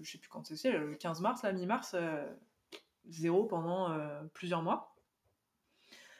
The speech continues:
Euh, mais je crois que le plus dur, ça a été de se dire quand est-ce que ça va repartir ? Est-ce que ça va repartir ?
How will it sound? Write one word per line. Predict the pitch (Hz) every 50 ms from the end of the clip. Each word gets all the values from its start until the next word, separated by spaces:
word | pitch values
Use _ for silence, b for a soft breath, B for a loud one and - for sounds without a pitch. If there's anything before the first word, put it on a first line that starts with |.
| B B B -
Euh, | 190 185 185 185 185
mais | 185 202
je | 202 -
crois | 294 285
que | 277 233
le | -
plus | - 196
dur, | 196 233 233
ça | 233 185
a |
été | 170 170 185 170
de | -
se | -
dire | 185 170 202 214 214 - -
quand | - 214 196 196 214
est-ce | 196 -
que | 190
ça | 180 185 165
va | 170
repartir ? | 165 - - 165 - - - 202 - - - - - _ _ _ -
Est-ce | 208 208 208
que | - 214
ça | 214 196
va | 175 175
repartir ? | 175 - 170 175 - - - 185 208 208 - -